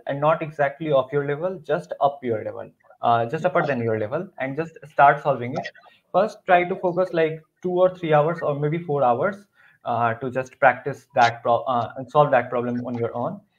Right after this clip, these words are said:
And, uh, if you don't get any ideas of it, I would suggest, like, after four or five hours, you just go and read its editor, uh, read it, and not all of the editorial part. Just start reading first, uh, first few lines of it.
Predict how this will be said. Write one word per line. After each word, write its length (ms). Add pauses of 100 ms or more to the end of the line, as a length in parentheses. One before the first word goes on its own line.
(120)
And, 320
uh, 340
if 160
you 100
don't 300 (140)
get 260 (200)
any 220
ideas 360
of 180
it, 140 (200)
I 140
would 160
suggest, 340
like, 140
after 280
four 240
or 100
five 180
hours, 260
you 80
just 200 (100)
go 340
and 140
read 180
its 160
editor, 360 (100)
uh, 120 (280)
read 180
it, 120 (360)
and 100
not 240 (120)
all 240
of 120
the 80
editorial 440
part. 400
Just 160 (160)
start 280
reading 320
first, 240
uh, 200
first 200
few 140
lines 280
of 120
it. 180